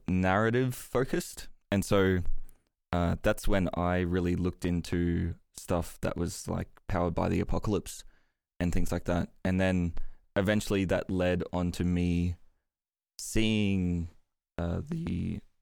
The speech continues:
Blades in the Dark Kickstarter, reading through that and being like, "Oh, this game is so similar to Dishonored." And that's just a setting that I, I love. And so I ended up backing that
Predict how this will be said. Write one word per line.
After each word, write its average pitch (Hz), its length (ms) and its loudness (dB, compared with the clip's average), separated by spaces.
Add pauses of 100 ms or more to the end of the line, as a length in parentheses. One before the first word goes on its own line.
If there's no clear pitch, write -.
(100)
Blades 101 300 2
in 95 60 2
the 90 100 2
Dark 90 320 0
Kickstarter, 92 600 4 (200)
reading 117 240 4
through 98 180 2
that 107 260 4
and 95 180 2
being 90 320 2
like, 87 340 0
"Oh, 123 200 2
this - 280 0
game 101 360 0
is 87 120 -2
so 139 220 0
similar 101 460 2
to 98 400 2
Dishonored." 117 560 0 (160)
And 87 240 -2
that's 92 180 -4
just - 200 -6
a 82 40 -2
setting 90 360 -2
that 90 100 -2
I, 90 200 -2 (120)
I 90 80 -2
love. 90 420 -2 (640)
And 98 160 0
so 95 380 2
I 98 100 2
ended 104 240 2
up 92 260 0 (280)
backing 101 380 0
that 90 200 0